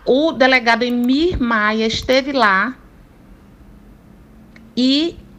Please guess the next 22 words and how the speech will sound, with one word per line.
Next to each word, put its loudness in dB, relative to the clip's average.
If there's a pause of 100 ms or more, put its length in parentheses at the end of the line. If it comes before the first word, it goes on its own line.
(920)
observou, 2 (220)
analisou 2
o 0
local 2
e -2
não 0
se -6
posicionou 0
ainda. 2
Nós 2
estamos -2
esperando, 0
aguardando. -2
No-, -6
nós 0
não -4
fazemos -2
tratamento -4
com -8
choque. -2 (200)
É -4
mentira. -2